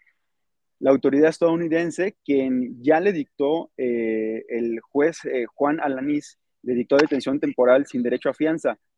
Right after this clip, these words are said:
<coughs> Perdón, eh, Temoris, pero lo que sí sabemos es que en esta audiencia que se realizó, eh, el martes, eh, la regidora Denise, eh, Ahumada, eh, aceptó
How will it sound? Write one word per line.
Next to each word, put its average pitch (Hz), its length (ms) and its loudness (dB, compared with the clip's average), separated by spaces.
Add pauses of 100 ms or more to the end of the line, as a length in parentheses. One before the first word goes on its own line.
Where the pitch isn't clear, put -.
(280)
<coughs> - 920 -2
Perdón, 151 400 -4 (480)
eh, 123 160 -6
Temoris, 156 400 -6
pero 180 180 -2
lo 185 140 -4
que 139 100 -14
sí 175 80 -20
sabemos 190 380 -8
es 180 160 -10
que - 260 -8
en 156 220 -2
esta 196 400 -6
audiencia 147 560 -4
que - 80 -14
se 123 100 -8
realizó, 113 480 -6 (560)
eh, 120 540 2 (120)
el 120 840 -2
martes, 160 640 -4 (540)
eh, 123 380 2
la 156 520 0
regidora 151 600 -4
Denise, 139 500 -6 (480)
eh, 123 480 -2
Ahumada, 139 640 -4 (880)
eh, 131 460 0
aceptó 190 580 -8